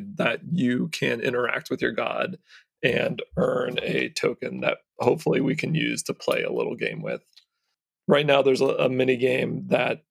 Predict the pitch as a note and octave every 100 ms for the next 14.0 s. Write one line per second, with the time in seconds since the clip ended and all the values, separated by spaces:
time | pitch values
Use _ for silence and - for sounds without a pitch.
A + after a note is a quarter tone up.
0 | D3 C3 B2 C3 B2+ - D#3 B2+ C3 -
1 | A#2+ D#3 - B2+ C3 - C3+ C#3 D#3 D#3+
2 | F3+ - _ _ G3 C3+ B2 - - _
3 | C#3+ - E3 D#3 - E3 - F3+ E3 D3+
4 | D3+ D#3 D#3+ - - C2+ - - C3+ -
5 | - - B2+ B2+ _ _ _ - - D#3
6 | D#3+ - C#3+ C#3 C3 C3+ C3+ - - B2+
7 | - B2 B2+ - C#3 C3+ - - - C#3+
8 | D#3 - C#3 A#2+ B2 - A#2+ A#2+ - -
9 | G#2+ C3+ - D#3+ - - - - - -
10 | - - - - - C3+ - B1 - _
11 | - B1+ A#1+ A1 - - - - - -
12 | C#3 C3+ C#3 - D3 C#3+ C#3 - C#3 C3
13 | C3 C3 C3 E3 D#3 D#3 E3+ D#3+ D3